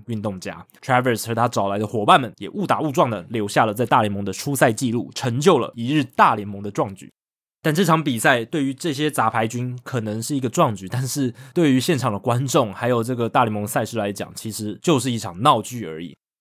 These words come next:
出生于一八九二年的 Travers，虽然宣称小时候打过棒球，但他母亲从小其实是想栽培他学音乐，希望他能成为音乐家。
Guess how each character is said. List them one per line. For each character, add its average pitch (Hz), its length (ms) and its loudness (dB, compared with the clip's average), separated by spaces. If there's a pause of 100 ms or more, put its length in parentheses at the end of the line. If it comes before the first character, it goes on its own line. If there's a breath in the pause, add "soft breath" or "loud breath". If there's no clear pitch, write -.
(300)
出 175 160 -2
生 180 160 2
于 151 180 -4
一 180 200 -4
八 175 220 2
九 117 240 -4
二 151 200 6
年 104 220 -2
的 104 80 -4
Travers， 127 480 2 (240)
虽 165 160 -2
然 131 180 2
宣 131 160 -2
称 131 220 -4
小 110 140 -2
时 95 120 -8
候 113 160 -2
打 95 160 -8
过 101 140 -6
棒 123 180 4
球， 85 320 -10
但 135 300 2 (160 soft breath)
他 190 160 4
母 127 220 0
亲 156 280 -2
从 127 320 -4
小 113 240 2
其 - 160 -10
实 110 120 -8
是 123 160 -6
想 107 240 -8
栽 127 200 0
培 120 160 -2
他 107 160 -4
学 104 220 -8
音 107 160 -6
乐， 110 140 -2
希 - 160 -4
望 143 100 0
他 131 80 0
能 123 100 -2
成 104 160 -6
为 98 80 -6
音 104 140 -6
乐 104 140 -4
家。 87 260 -12